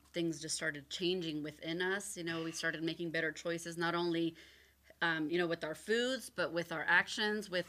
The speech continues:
our finances. I mean, everything just kinda started going, you know, going the right way. And he decided one day he actually, because we would post our journey, um, people would reach out and say, "Wow, like, I'm seeing your guys's, like, transformation.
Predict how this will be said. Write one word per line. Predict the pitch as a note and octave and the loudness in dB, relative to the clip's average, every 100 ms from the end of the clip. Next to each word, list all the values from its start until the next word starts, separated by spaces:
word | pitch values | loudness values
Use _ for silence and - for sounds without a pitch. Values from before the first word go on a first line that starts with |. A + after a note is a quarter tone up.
| E3+ | -2
our | D#3+ D#3+ | -2 -2
finances. | D#3 E3+ F3 G#3 G#3 G#3+ - A3 G#3+ | -2 2 4 4 2 2 -2 -4 -2
I | F3+ | 0
mean, | E3+ E3+ | -2 0
everything | F#3+ G#3+ G#3 F3+ | 0 0 -2 -2
just | F3 - | -4 -4
kinda | F#3 E3+ | -2 -2
started | - E3 D#3+ C#3+ - - - - - - | 0 0 0 -6 -12 -20 -20 -20 -20 -14
going, | D#3 F3+ E3+ D#3 | -4 0 2 2
you | E3+ D#3+ | 0 -4
know, | D3 - - E3+ | -4 -16 -20 -10
going | F#3+ F3+ F3 | -2 2 2
the | E3 | 0
right | D#3+ D#3 | -2 -2
way. | D#3+ E3 D3+ - F3 - - - | -2 -2 -2 0 -2 -2 -14 -4
And | E3+ | -2
he | F#3 G3+ | 0 0
decided | G3+ F#3+ E3+ E3 | 2 2 2 2
one | D#3+ | 0
day | D#3 D#3+ | 0 -2
he | E3+ E3+ | 0 2
actually, | D#3+ - E3+ D#3+ D#3 - - - | 2 -2 -4 -2 -4 -8 -20 -8
because | - C#4+ B3+ A#3+ - - _ G3 | 0 6 6 6 -6 -20 _ 0
we | A#3 | 0
would | G#3 - | 0 -2
post | G#3 G3 G3 | 0 0 2
our | F#3+ F3 | 2 2
journey, | D#3 F3+ F3 D#3+ D#3+ E3 | 6 6 6 4 0 -2
um, | E3 E3 | -2 -2
people | G3 F#3 F3 | -4 -4 -2
would | D#3+ | 0
reach | D#3+ E3 | -2 0
out | F3 C3+ | 0 0
and | D#3 | -2
say, | D#3+ | -4
"Wow, | D3+ F#3 F#3 D3 | 2 4 4 2
like, | D#3 - | -6 -4
I'm | E3+ | -4
seeing | E3 G3+ G3 | -2 -2 0
your | E3+ | 2
guys's, | D#3+ E3 D#3 D#3 D3 - - - - | 2 2 0 -6 -10 -14 -20 -12 -2
like, | G#3+ | 0
transformation. | - A3 G#3 F#3 F3+ G3+ G3+ D#3+ | 4 2 2 0 0 0 0 -2